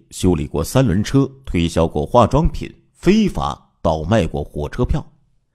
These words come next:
和他一起上学的人回忆起学生时代的靳如超，说他当时的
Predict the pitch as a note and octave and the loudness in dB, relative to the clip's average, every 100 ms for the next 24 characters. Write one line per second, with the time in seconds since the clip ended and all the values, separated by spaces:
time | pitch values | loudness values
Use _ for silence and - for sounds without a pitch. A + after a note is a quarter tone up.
0 | _ _ _ _ - G3 B3 B3 - D2+ | _ _ _ _ -2 2 4 2 0 -2
1 | F3 D#3+ D#2+ F#2 D#2+ E2+ - _ - A2 | -2 -2 0 -2 -2 -6 -8 _ 0 2
2 | D3 - D2 - A#2+ D3 F#3+ - E2 D#2+ | 2 0 -6 -2 0 0 -2 -2 -4 -4
3 | C#2+ F#2 C#2 D2+ - G#2 - _ _ - | -4 -6 -6 -8 -6 -8 -8 _ _ -20
4 | _ - G2 F#2+ F#2+ B2+ B2 - G2 E2 | _ -2 2 2 2 0 -2 -2 2 0
5 | - | -2